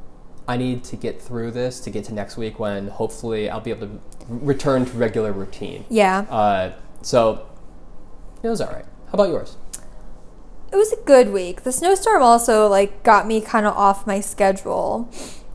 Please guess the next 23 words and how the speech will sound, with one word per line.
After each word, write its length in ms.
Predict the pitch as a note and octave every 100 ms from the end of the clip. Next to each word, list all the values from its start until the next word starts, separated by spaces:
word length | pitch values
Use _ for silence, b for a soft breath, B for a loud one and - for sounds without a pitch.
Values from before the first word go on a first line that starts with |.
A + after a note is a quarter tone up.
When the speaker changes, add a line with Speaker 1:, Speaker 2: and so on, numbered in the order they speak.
| -
Speaker 2:
Uh, 260 | G#3+ G3+ -
I 120 | A#3
still 300 | C#4 E4 D4+
worked 300 | B3 B3 B3
out 480 | A3 G#3+ A3 - - - - -
all 180 | A3 G#3+
the 80 | G#3
days 240 | G3+ G3+
I 100 | G3+
planned 260 | G3 G3+ G3+
to 60 | F#3+
work 200 | F#3+ F#3+
out, 220 | F#3+ F#3+
but 80 | G3
I 60 |
just 160 | G3+ G3+
did 80 | -
a 40 |
little 180 | G3+ G3
bit 140 | G3
more 140 | G3+ F#3+
yoga. 500 | G3 F#3+ G#3 - -
So 480 | - G#3+ G3+ G3